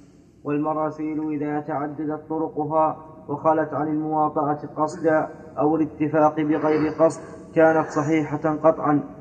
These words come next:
فإن النقل إما أن يكون صدقا مطابقا للخبر، وإما أن يكون كذبا تعمد صاحبه الكذب أو أخطأ فيه، فمتى سلم من الكذب العمد والخطأ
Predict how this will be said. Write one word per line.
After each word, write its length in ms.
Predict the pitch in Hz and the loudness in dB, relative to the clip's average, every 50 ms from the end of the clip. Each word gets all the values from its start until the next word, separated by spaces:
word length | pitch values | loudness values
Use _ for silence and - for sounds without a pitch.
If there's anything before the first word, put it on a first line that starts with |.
| - - - - - - | -20 -20 -20 -14 -6 -2
فإن 320 | 156 143 151 156 156 156 160 | 2 2 4 4 4 4 4
النقل 520 | 156 156 156 160 165 160 165 165 156 139 - - - - - - | 2 4 4 4 4 4 4 2 2 0 -2 -8 -18 -10 -4 0
إما 360 | 143 165 165 165 165 160 156 | 2 4 4 6 6 6 6
أن 60 | 156 156 | 6 6
يكون 520 | 160 160 156 156 - 160 160 160 160 156 | 6 4 4 4 2 2 2 4 2 2
صدقا 400 | 151 - 170 143 - - 151 160 | 2 0 -2 -2 -2 2 2 2
مطابقا 720 | 160 156 156 151 147 156 156 156 156 143 151 156 156 156 | 4 4 2 2 4 6 6 6 6 6 2 2 4 4
للخبر، 600 | 151 151 156 156 147 147 156 156 139 143 139 - - - - - - - - - - - - - | 6 6 6 4 2 2 2 2 2 2 0 0 -4 -10 -16 -18 -18 -18 -20 -20 -20 -12 -4 0
وإما 520 | 139 143 151 160 165 165 165 160 165 156 | 2 4 4 4 4 4 4 6 6 6
أن 80 | 156 156 | 6 6
يكون 520 | 160 160 151 151 156 160 160 160 160 156 | 6 4 4 2 2 0 2 4 2 2
كذبا 540 | 156 156 170 160 151 160 160 147 160 160 160 | 2 2 2 4 4 4 6 6 4 4 2
تعمد 640 | 147 - 165 147 147 160 160 160 160 156 147 160 156 | 2 4 4 6 6 4 4 4 2 2 4 4 2
صاحبه 640 | - - 160 156 156 147 160 160 151 151 143 156 | 4 4 4 4 4 2 2 0 0 0 0 0
الكذب 380 | 151 143 - 170 151 156 156 143 - - - - - - - - | 0 2 2 4 4 4 4 2 2 -10 -16 -16 -16 -14 -4 2
أو 260 | - 160 160 151 151 160 | 4 6 6 8 6 4
أخطأ 360 | 156 - - 170 147 147 151 | 4 2 2 2 4 4 4
فيه، 300 | 147 160 160 160 156 143 - - - - - - - - - - | 4 6 6 6 4 2 -2 -12 -18 -18 -18 -18 -18 -12 -4 2
فمتى 440 | 151 151 160 156 147 170 165 160 156 | 4 6 6 6 6 8 8 8 6
سلم 420 | 151 165 156 151 165 160 160 156 | 6 2 0 0 2 2 2 0
من 140 | 160 160 160 | 2 2 2
الكذب 440 | 160 151 147 - 165 151 147 156 143 | 2 0 0 0 2 4 4 4 4
العمد 400 | 156 151 135 139 156 160 160 147 | 4 4 4 2 2 2 2 2
والخطأ 680 | 160 160 156 156 151 - 165 165 - 160 160 - - | 4 4 4 2 2 2 2 4 6 4 4 4 0